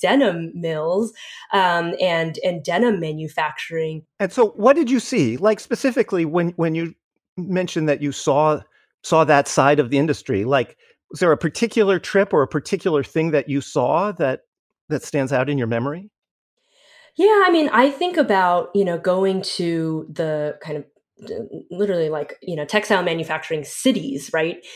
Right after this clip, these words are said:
Speaker 1: in southern China, where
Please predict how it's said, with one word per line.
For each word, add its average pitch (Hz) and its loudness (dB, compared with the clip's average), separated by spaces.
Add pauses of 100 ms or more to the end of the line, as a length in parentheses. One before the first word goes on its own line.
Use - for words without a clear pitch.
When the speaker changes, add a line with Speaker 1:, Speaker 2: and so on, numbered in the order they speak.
(200)
Speaker 1:
in 180 4
southern 165 0
China, 151 -6 (300)
where 156 0